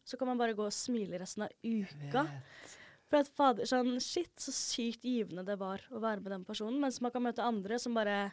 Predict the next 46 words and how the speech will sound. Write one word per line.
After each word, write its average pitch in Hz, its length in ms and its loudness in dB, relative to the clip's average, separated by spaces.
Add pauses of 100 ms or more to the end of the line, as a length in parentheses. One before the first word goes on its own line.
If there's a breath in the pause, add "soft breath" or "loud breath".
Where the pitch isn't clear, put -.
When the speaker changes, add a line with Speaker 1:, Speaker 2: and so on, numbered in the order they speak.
(160)
Speaker 1:
etter 226 200 -6
du - 20 0
har 196 140 0
vært - 100 -14
med 190 80 -6
de, 196 80 -6
så 196 100 -10
bare 190 180 -6
tviler 180 340 -6
du 147 60 -12
på 160 140 -10
alt 147 240 -10
med 165 100 -8
deg 175 80 -8
selv. 202 160 -2
Speaker 2:
Jeg 110 80 2
vet, 107 180 -2
du 110 80 -4
bare, 98 260 0
de 101 140 -6
blir, 101 160 -6 (180)
du - 80 -10
blir 101 140 -4
dratt 95 240 -10
ned 92 100 -6
med 90 160 -10
Speaker 1:
Ja, 269 240 2
Speaker 2:
en 269 80 2
Speaker 1:
og 254 60 4
det 240 80 4
er 226 100 2
Speaker 2:
gang. 208 80 -10
Speaker 1:
ikke 277 100 2
det 226 140 4
at 220 160 -4
de 202 380 -4
nødven-, 196 540 -6
nødvendigvis 202 500 -4
er 202 80 -4
noen 202 100 -4
dårlige 196 220 -4
mennesker, 196 320 -4
det 269 60 -2
er 233 40 4
bare 214 140 2
en 196 260 -4